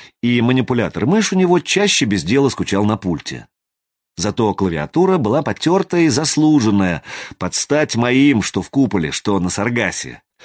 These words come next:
Второй, впрочем, больше нет. Да и первый, наверное, тоже, после визита банды Плотного.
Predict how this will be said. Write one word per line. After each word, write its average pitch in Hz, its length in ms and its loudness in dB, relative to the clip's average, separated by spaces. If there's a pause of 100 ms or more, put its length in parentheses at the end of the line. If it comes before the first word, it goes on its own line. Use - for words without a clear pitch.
(440)
Второй, 151 360 0
впрочем, 131 640 -2
больше 92 400 -4
нет. 67 540 -8 (520)
Да 101 140 -2
и 123 140 2
первый, 190 420 0
наверное, 101 480 0
тоже, 87 420 -2 (280)
после 110 260 -2
визита 101 360 0
банды 90 340 -2
Плотного. 80 640 -4